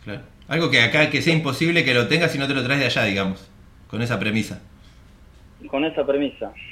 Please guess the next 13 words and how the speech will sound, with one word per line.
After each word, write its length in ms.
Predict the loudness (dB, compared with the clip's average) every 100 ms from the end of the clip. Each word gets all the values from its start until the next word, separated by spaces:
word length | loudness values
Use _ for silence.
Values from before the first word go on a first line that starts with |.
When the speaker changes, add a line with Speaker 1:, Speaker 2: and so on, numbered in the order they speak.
| -20 -20 -20 -20 -20 -20 -20 -20 -20 -20 -20 -20 -20 -20 -20 -20 -20 -20 -20 -20 -20 -20 -20 -20 -6
Speaker 1:
Pensalo, 360 | -4 0 0
pensalo 300 | 2 4 4
y 20 | 4
Speaker 2:
Sí. 60 |
Speaker 1:
tocate 240 | 4 4 4
otro 160 | 4
tema 200 | 4 2
si 120 | 2
querés. 280 | 0 2 2
Yo 80 | 2
quiero 280 | 2 2 2
que, 120 | -2
si-, 380 | -4 -8 -10